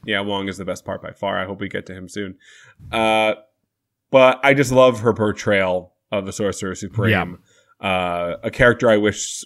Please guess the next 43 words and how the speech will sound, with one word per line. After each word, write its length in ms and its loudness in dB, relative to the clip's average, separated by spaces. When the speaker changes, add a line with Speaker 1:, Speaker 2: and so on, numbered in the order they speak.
Speaker 1:
stayed 380 2
around 300 2
more 260 -6
and 100 -4
if 80 -8
had 220 2
more 180 0
living 440 -2
and, 480 -2
uh, 500 0
had 200 4
more 560 2
long-term, 1000 0
uh, 480 -2
characterization 760 0
Speaker 2:
Yeah. 140 0
Speaker 1:
in 80 -4
the 140 -4
M 100 -10
C 140 -10
U, 160 -6
I 60 -8
think 260 -10
would 100 -12
be 80 -2
Speaker 2:
Would 200 6
Speaker 1:
higher. 80 2
Speaker 2:
you 80 6
lobby 380 2
for 220 -2
a 60 -2
higher 280 -2
tier? 360 -6
Speaker 1:
S-, 440 -6
uh, 220 10
for 100 0
the 80 -2
Sorcerer 340 4
Supreme 360 4
Speaker 2:
No. 160 -2
Speaker 1:
of 140 6
C? 440 -2
No. 720 2